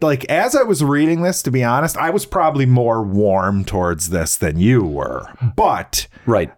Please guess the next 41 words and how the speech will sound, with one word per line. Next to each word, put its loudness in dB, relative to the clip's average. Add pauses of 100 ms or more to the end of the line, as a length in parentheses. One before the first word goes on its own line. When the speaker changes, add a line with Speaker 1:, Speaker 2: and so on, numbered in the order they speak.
Speaker 1:
there 0
are 0
things 0
I 0
disagree 0
with 0
regarding 0
him 0
saying, 0
like, -4 (320)
nothing's 0
ever 0
at -6
stake. 0
It's -4
not 0
about -2
characters, -2
like, -4
looking -2
themselves -2
in -8
the -8
mirror 0
and -4
figuring -4
out -4
who -2
they -4
are. 0
That -4
Speaker 2:
Right. 2
Speaker 1:
kinda 0
shit -4
that -4
he 2
said, 0
I 0
don't 0
agree 0
with. 0